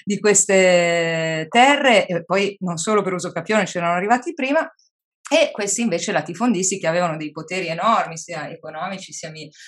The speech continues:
eh, mm, polizieschi anche, oltre che la possibilità di contraffare documenti,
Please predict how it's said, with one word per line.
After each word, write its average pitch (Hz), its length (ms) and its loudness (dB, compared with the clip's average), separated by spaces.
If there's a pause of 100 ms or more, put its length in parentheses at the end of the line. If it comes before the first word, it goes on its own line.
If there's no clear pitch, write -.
(120)
eh, 170 200 -6
mm, 175 440 -10
polizieschi 185 880 0
anche, 185 560 -2
oltre 160 460 -8
che 165 260 -6
la 147 140 -4
possibilità 156 720 -2
di 147 560 -10
contraffare 147 600 -8
documenti, 156 920 -6